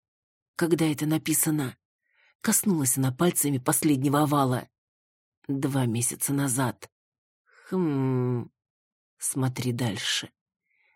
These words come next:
Быть с тобой рядом я не могла, но эти вещи у меня никто отнять не мог. Ленора принялась копаться дальше. Отчёты и её работы, поделки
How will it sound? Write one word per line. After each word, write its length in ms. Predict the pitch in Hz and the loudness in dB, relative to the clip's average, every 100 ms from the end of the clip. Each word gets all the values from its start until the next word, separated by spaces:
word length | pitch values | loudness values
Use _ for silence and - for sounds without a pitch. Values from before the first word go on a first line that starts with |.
| - | -6
Быть 260 | 156 165 - | 2 4 2
с 100 | - | -2
тобой 320 | 127 123 123 | 0 2 0
рядом 340 | 135 131 117 | 0 -2 -4
я 140 | 117 110 | -4 -2
не 120 | 131 | 0
могла, 540 | 127 123 147 135 - _ _ _ _ - _ | 0 -2 -4 -4 -6 _ _ _ _ -20 _
но 200 | - 190 | -4 -2
эти 240 | 156 127 151 | -2 -2 0
вещи 400 | 165 156 - 120 | 2 2 0 0
у 40 | |
меня 200 | 123 131 | -2 0
никто 340 | 135 135 - 131 | -2 -4 -2 -2
отнять 440 | 107 123 90 - | -2 -6 -6 -4
не 40 | 143 | -4
мог. 380 | 127 87 - - _ _ _ _ _ _ _ - | -2 -6 -10 -16 _ _ _ _ _ _ _ -4
Ленора 560 | 147 117 120 131 143 | -2 0 0 0 -2
принялась 500 | - 175 165 135 131 | -2 0 2 0 -2
копаться 460 | - 143 147 - 190 | -2 -2 -2 -2 0
дальше. 600 | 175 139 98 - 123 - _ _ _ _ _ _ | 2 2 2 0 0 -4 _ _ _ _ _ _
Отчёты 800 | - 127 - - 139 135 185 185 _ - | -6 -6 0 0 0 0 0 0 _ -2
и 80 | 151 | 0
её 280 | 127 123 127 | 0 0 2
работы, 640 | 139 127 127 127 123 - _ _ _ - | 2 0 -4 -4 -8 -10 _ _ _ 0
поделки 800 | 151 127 147 185 - 214 202 | 2 4 4 4 4 2 2